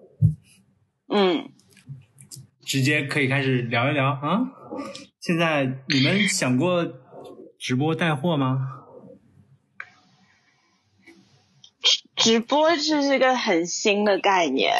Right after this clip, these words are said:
Speaker 1: 然后
Speaker 2: 对，对，对。
Speaker 1: 我，我不知道，我就觉得我们这个牌子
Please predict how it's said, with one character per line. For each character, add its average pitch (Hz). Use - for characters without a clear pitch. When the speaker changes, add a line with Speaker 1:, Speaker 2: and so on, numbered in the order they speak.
Speaker 1:
然 170
后 214
Speaker 2:
对， 214
对， 196
对。 127
Speaker 1:
我， -
我 226
不 220
知 262
道， 294
我 208
就 254
觉 240
得 240
我 190
们 110
这 247
个 233
牌 170
子 180